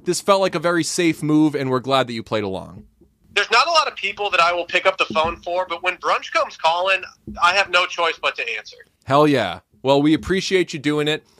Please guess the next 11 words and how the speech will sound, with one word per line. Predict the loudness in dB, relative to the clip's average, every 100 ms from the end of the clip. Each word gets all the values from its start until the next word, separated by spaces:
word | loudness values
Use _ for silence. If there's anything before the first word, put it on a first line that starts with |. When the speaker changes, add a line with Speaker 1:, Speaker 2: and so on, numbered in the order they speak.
| _ -4
Speaker 1:
and | 0 0 -2 _ _ _ -2
we | 0 2
hope | 2 0
that | -4
you | -4 -2
have | 0 0
more | 2 2
fun | 2 0 0 -2 -8 -4
in | -2
the | 0
subsequent | 2 0 0 -2 -2 -2 -4